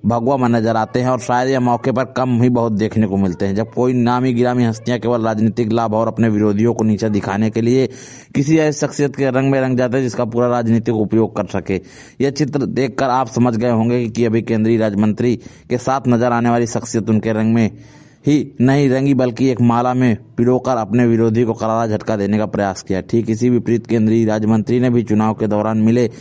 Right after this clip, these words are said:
वितरघात का हिसाब चुकता करने की ओर इशारा कर दिया। और राजनीतिक पंडितों की माने तो अवसर भले ही जिला पंचायत अध्यक्ष प्रताप सिंह के जन्मदिन का रहा, लेकिन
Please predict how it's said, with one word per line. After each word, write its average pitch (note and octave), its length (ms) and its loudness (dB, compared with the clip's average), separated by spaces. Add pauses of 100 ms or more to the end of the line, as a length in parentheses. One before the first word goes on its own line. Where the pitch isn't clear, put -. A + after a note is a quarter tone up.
(320)
वितरघात C3+ 500 0
का C3+ 100 -2
हिसाब C3 320 -4
चुकता A#2 280 -2
करने A#2+ 280 0
की A2+ 140 2
ओर A#2+ 200 2
इशारा A2 300 -2
कर F#2+ 200 -4
दिया। G2+ 220 0
और G#2 80 0
राजनीतिक A2 540 -2
पंडितों A2+ 360 0
की A#2 100 2
माने A2+ 260 2
तो A#2 140 -2
अवसर G#2+ 340 -2
भले G#2+ 220 0
ही A#2 120 2
जिला A2 220 0
पंचायत G#2+ 420 -2
अध्यक्ष G#2+ 340 -4
प्रताप G#2+ 420 -4
सिंह A2 160 0
के A2+ 180 -2 (400)
जन्मदिन C3 400 0
का C3+ 120 0
रहा, B2+ 200 0
लेकिन A#2+ 440 0